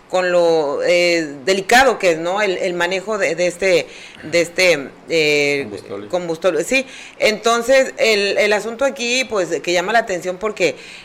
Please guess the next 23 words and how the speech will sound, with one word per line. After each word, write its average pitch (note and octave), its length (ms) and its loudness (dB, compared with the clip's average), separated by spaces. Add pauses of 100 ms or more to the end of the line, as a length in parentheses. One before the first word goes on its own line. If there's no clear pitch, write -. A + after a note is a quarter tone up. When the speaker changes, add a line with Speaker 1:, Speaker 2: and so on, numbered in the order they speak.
(140)
Speaker 1:
pues, F3 140 0
contamina G3 560 -2
un D#4 140 -2
arroyo, E3 520 2 (120)
contamina F3 500 -2
Juana A3 260 0
Gómez, F#3 340 0 (300)
que E3+ 140 2
de D#3+ 100 0
por D#3 160 -6
sí G3 120 -4
es G3+ 140 -4
un G3+ 400 -8
arroyo E3 340 -2
muy E3+ 420 -4
golpeado D#3 760 -2
en D3 160 -8
la D3 80 -10
cuestión D#3 460 -10
ambien-, D3+ 320 -8
eh, C#3+ 360 -6
de C3 340 -6
ecológica. E3 640 -4